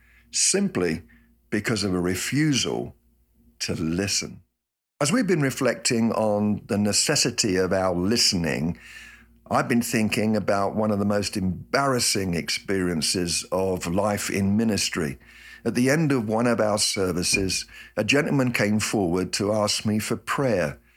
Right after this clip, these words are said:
"Pray for me, Jeff," he said. "I just don't feel confident. When I go to parties,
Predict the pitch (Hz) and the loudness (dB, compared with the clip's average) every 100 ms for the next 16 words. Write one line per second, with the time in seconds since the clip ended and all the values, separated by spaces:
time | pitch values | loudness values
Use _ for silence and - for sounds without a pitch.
0 | _ _ _ - 185 175 123 92 87 - | _ _ _ 0 0 2 0 0 0 -2
1 | 85 80 - 85 - 98 101 - - - | -2 -2 -4 -4 0 0 0 -6 -20 -20
2 | - _ _ 113 120 120 107 170 165 - | -20 _ _ -2 0 0 0 0 0 0
3 | 120 120 - 117 110 - 151 143 120 85 | 0 0 0 -2 -2 -4 -2 -2 -2 -2
4 | 67 - _ _ _ - 110 117 120 117 | -6 -8 _ _ _ -6 0 2 2 2
5 | 110 113 - 92 92 - 95 95 - | 2 -2 0 0 0 0 0 0 -6